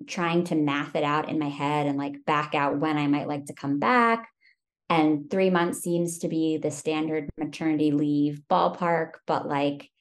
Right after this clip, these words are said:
in order for me to come back after three months, I would probably have to jump back in after a month and a half. So I think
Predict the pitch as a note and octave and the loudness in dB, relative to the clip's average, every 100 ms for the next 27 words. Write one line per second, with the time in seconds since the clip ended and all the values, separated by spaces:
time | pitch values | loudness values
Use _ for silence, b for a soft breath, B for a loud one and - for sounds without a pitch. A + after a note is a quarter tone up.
0 | _ F3 D#3+ D#3 D#3+ - D#3+ D3+ D#3+ D3+ | _ 0 2 2 2 2 0 0 -2 0
1 | D3+ - D3 - D3+ D#3 D#3 F#3+ B3 A#3+ | 0 -2 -6 -4 -6 0 2 4 6 6
2 | D#3+ D3+ C#3+ D#3+ D#3 D3+ C#3+ - D3 D3+ | 4 -2 0 -4 -2 -4 -6 -6 -2 0
3 | D3+ D3 - D4 A#3+ E3+ E3+ F3 E3+ F3 | 0 -4 2 4 4 4 0 0 2 2
4 | F3+ G3+ G#3 C4+ A3+ D#3 - F3 F3+ A3 | 0 0 -2 -2 -2 -2 0 0 2 -2
5 | A3+ | -2